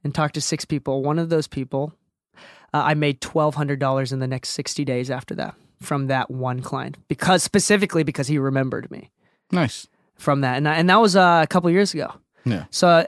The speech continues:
Speaker 1: I mean, nobody, that was for nobody. And it was a very small thing. It was very low effort, but just becoming front of mind helped me make money,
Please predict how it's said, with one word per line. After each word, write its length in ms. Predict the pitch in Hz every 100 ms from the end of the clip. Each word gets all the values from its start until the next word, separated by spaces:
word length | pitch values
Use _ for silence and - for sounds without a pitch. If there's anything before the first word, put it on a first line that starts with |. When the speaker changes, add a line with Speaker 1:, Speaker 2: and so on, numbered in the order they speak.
| -
Speaker 1:
I 180 | 190 190
mean, 260 | 185 185 - _ _ -
nobody, 480 | 202 214 247 214 156
that 160 | 180
was 100 | 214
for 160 | - 233
nobody. 580 | 214 208 202 170 131 - _ _ _ _ -
And 260 | 180 180
it 60 | 175
was 140 | 180
a 40 | 175
very 160 | 202
small 320 | 190 - 185 180
thing. 160 | 196
It 40 | 170
was 100 | 143
very 420 | 147 180 170 165
low 220 | 160 160
effort, 480 | 143 135 - - - -
but 100 | 151
just 240 | 180 -
becoming 380 | 175 170 165 143
front 420 | - 160 160 -
of 140 | 135
mind 420 | 151 175 151 147 - - - _
helped 180 | - 156
me 100 | 151
make 400 | 143 147 160 -
money, 500 | 147 170 131 143 165